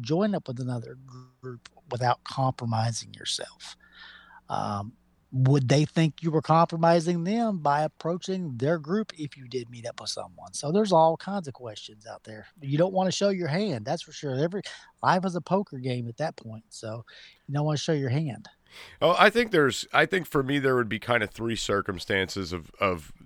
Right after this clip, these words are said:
Speaker 2: would say, "I'm gonna be the lone wolf or I'm gonna meet, I'm gonna go with a group," okay? The first circumstance would be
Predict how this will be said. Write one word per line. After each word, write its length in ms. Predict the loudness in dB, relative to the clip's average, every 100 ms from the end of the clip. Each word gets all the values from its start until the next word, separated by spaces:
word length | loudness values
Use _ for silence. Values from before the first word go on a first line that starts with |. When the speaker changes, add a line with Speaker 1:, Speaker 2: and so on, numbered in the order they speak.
| _ _ _ _ _ -20 -12
Speaker 2:
would 440 | -4 2 2 2
say, 440 | -2 2 4 4 4
"I'm 160 | 2
gonna 160 | 2 2
be 100 | 0
the 80 | 0
lone 260 | 0 0
wolf 180 | 0 -2
or 60 | -2
I'm 80 | 0
gonna 160 | -2
meet, 240 | -2 -4 -2
I'm 160 | -2 0
gonna 140 | 0
go 140 | 0 0
with 100 | 0
a 40 |
group," 360 | -4 -6 -8 -12 -12 -14
okay? 320 | -4 0 0 0 _ -20 -20 _
The 100 | 2
first 300 | 6 8 8
circumstance 560 | 6 2 2 2 2 2
would 120 | 0
be 200 | 0 0